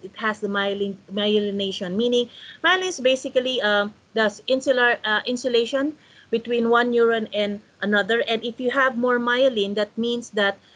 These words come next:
the, uh, brain impulses or the, uh, the intelligence or the neurons from one cell, from one neuron to the other, it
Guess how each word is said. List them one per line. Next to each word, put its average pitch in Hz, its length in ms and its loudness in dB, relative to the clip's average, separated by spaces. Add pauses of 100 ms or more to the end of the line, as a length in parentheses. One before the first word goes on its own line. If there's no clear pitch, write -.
(320)
the, 202 400 4 (520)
uh, 214 220 2
brain 311 340 2
impulses 247 680 -6
or 208 280 0
the, 190 380 -2 (880)
uh, 180 380 -2
the 190 460 2
intelligence 285 600 0
or 214 140 -2
the 208 100 0
neurons 277 460 2
from 220 240 -2
one 240 280 -2 (220)
cell, 233 460 -2
from 254 260 0
one 262 260 2
neuron 254 340 -2
to 247 80 -2
the 214 200 -4
other, 220 320 -2 (600)
it 277 220 2